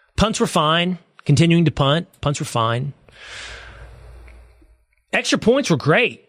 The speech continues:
Three for three on extra points, no problem. One field goal attempt,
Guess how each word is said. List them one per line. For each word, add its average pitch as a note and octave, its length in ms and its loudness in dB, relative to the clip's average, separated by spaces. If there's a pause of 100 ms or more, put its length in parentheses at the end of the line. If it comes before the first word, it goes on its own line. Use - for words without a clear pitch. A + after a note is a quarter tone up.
(140)
Three A3 220 2
for G#3+ 120 -2
three G3 240 4
on E3 120 2
extra D#3 240 -4
points, D#3 340 2
no D#3 140 2
problem. A#2+ 460 0 (1040)
One F3+ 180 0
field C#3 220 -2
goal G2 120 -6
attempt, - 300 -16